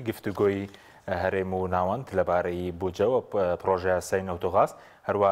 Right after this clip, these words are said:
دوا پێشاتەکانی بەهای دۆلار بەرامبەر بە دیناری عێراقی دەکەین. لەگەڵ بەڕێز دوکت-، پرۆفیسۆر دکتۆر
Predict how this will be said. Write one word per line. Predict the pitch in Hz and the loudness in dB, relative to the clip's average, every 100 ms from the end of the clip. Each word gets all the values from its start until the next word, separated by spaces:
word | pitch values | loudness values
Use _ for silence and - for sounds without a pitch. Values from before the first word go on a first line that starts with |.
| 95 | 4
دوا | 92 92 | 0 -2
پێشاتەکانی | 90 98 90 90 101 95 95 95 95 - - 98 92 92 | 0 -2 -2 -2 -4 -2 -6 -8 -10 -20 -6 0 2 2
بەهای | 92 95 92 92 90 | 2 2 2 0 -2
دۆلار | 90 95 131 139 | 0 2 0 0
بەرامبەر | 98 90 90 92 87 | 0 0 0 -2 2
بە | 92 92 | 2 0
دیناری | 95 95 90 95 | -2 -2 2 2
عێراقی | 92 - 104 | 2 0 -4
دەکەین. | 98 170 - - - - | -2 -4 -6 -20 -8 -2
لەگەڵ | 95 98 95 95 95 | 0 2 0 -2 2
بەڕێز | 95 98 123 104 95 | 2 2 0 -2 -2
دوکت-، | 92 - - 98 - | -2 -6 -2 -2 2
پرۆفیسۆر | 101 - 101 92 | 0 0 -4 -4
دکتۆر | 92 101 | -2 0